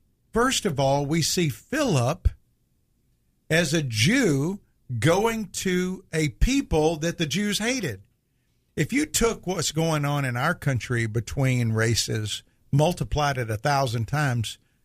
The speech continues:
you still wouldn't get close to the way the Jews hated the Samaritans, because their hatred wasn't just about an ethnic difference. It was about,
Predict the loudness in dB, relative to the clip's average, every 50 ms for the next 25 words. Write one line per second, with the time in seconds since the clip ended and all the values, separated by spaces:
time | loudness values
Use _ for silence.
0 | _ 0 2 2 2 2 2 2 2 4 4 2 2 0 -2 -2 -4 -4 -2 0
1 | 0 0 0 -2 -4 -4 -4 -2 -2 -2 -2 -2 -2 -2 -2 -2 -2 -2 -2 -2
2 | -2 0 0 0 -2 -4 -2 -4 -4 -4 -6 -12 _ -8 -4 -2 -2 0 -2 -2
3 | -4 -6 -10 -10 -12 -16 _ -20 _ _ _ 0 0 4 4 4 4 4 4 4
4 | 4 4 4 2 0 -4 -4 -6 -6 -6 -6 -6 -4 -2 -2 -2 -2 -2 -4 -6
5 | -8 -10 _ _ _ _ _ _ -4 -2 -2 -2 -2 -2 -2 -2 0 0 0 0
6 | -2 -4 -6 -4 _ 0 0 0 0 -2 -2 -2 -2 -4 _ _ _ -4 -4 -4
7 | -2 -2 -2 -2 -2 -2 -4 -8 -10 -12 -18 _ _ -2 0 2 2 2 2 2
8 | 0 0 0 0 0 0 -2 -4